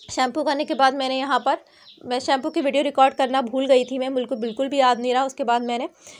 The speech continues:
हेयर प्रोटीन मास्क लगाया, केराटिन मास्क भी आप लगा सकते हैं, कंडीशनर भी लगा सकते हैं।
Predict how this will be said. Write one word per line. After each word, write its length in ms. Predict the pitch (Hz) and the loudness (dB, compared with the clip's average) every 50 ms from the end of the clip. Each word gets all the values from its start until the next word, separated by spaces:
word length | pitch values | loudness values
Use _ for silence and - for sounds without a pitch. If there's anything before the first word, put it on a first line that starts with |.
| - - - - | -20 -8 -2 2
हेयर 180 | 269 262 262 | 4 4 6
प्रोटीन 400 | 262 269 254 247 247 269 269 262 | 6 6 4 4 4 0 -2 -2
मास्क 320 | 247 226 220 226 226 - 302 | 0 0 0 0 -2 -2 -2
लगाया, 320 | 302 285 262 247 247 254 | 2 4 4 4 4 4
केराटिन 400 | 254 269 269 233 240 240 277 269 | 2 2 0 0 0 -2 -2 0
मास्क 280 | 262 247 240 240 220 - | 0 0 0 0 -2 -2
भी 60 | 254 240 | 0 0
आप 140 | 240 247 | 2 2
लगा 220 | 247 247 240 240 240 | 0 2 2 2 0
सकते 240 | - 240 - - 254 | 0 -2 -6 -4 -4
हैं, 80 | 262 254 | -4 -4
कंडीशनर 420 | 247 220 208 220 - - 226 220 | -4 -6 -6 -6 -6 -6 -6 -4
भी 80 | 202 220 | -2 -2
लगा 240 | 220 196 180 175 | -2 -2 -4 -4
सकते 280 | 175 175 185 - - - | -6 -6 -8 -8 -8 -8
हैं। 200 | - - - - | -8 -8 -8 -8